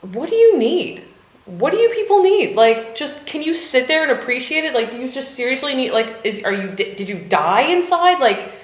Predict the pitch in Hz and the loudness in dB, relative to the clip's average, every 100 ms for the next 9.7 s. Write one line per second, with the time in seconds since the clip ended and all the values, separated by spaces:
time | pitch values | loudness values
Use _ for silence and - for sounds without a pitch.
0 | - _ _ _ - 226 240 254 277 262 | -20 _ _ _ -10 -4 -2 -2 -4 -2
1 | 226 220 233 226 - 214 226 269 269 277 | 4 4 4 0 -4 -6 -4 -4 0 0
2 | 277 240 220 208 - - - 220 214 269 | -2 0 0 0 -4 -16 -6 0 2 2
3 | - 214 208 190 175 - - - - - | 0 0 2 2 0 -4 -16 -20 -20 -20
4 | - 202 208 254 247 247 240 226 220 185 | -8 -6 -4 -2 -2 -2 -2 -4 -4 -4
5 | 175 202 262 233 185 - - - - - | -4 -4 -4 -2 -4 -6 -14 -20 -20 -20
6 | _ _ _ _ - 294 320 339 392 392 | _ _ _ _ -6 -4 2 4 6 4
7 | - 320 294 220 226 196 196 254 302 311 | 4 0 0 -2 -2 0 -2 -2 -2 0
8 | 302 - 294 277 - 294 311 320 330 330 | -4 -4 -6 -6 -6 -4 -2 -2 -2 -2
9 | 349 415 269 - - - | 0 2 2 2 -4 -16